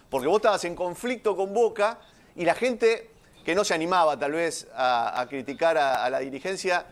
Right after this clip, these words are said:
te ovacionaba a vos y decía, "Rossi de Boca no se va". ¿Cómo viviste ese momento? Y si sentís que esa ovación de la gente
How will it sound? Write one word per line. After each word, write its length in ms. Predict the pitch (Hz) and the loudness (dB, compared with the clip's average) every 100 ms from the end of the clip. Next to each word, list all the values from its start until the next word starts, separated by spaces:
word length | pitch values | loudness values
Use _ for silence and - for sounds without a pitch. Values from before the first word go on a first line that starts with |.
| - - - - | -20 -20 -20 -6
te 80 | 151 | 4
ovacionaba 560 | 143 151 147 165 196 185 | 4 4 2 0 2 4
a 40 | |
vos 380 | 185 208 208 - | 4 4 2 0
y 60 | 151 | -4
decía, 600 | 143 165 165 143 131 - - | -4 -2 0 0 0 -4 -14
"Rossi 320 | 123 165 160 139 | -4 -2 0 0
de 60 | |
Boca 260 | 151 160 139 | 0 0 -2
no 100 | 147 | -2
se 140 | 143 | 2
va". 260 | 151 151 151 - - _ - | 4 4 0 -10 -20 _ -4
¿Cómo 240 | 214 226 | 0 2
viviste 300 | 185 202 208 | 0 -2 -4
ese 160 | 180 165 | -2 -2
momento? 640 | 165 226 240 240 226 - - | 0 0 0 2 0 -2 -16
Y 80 | 165 | -10
si 160 | - 170 | -8 -4
sentís 400 | 180 180 220 269 | -2 -4 -4 -6
que 240 | - 208 | 0 2
esa 440 | 220 202 180 156 | 2 2 4 4
ovación 580 | 156 160 156 - 208 226 | 2 2 0 -2 -4 -2
de 60 | 185 | -2
la 100 | 165 | -2
gente 420 | 220 240 233 226 | -2 -2 0 0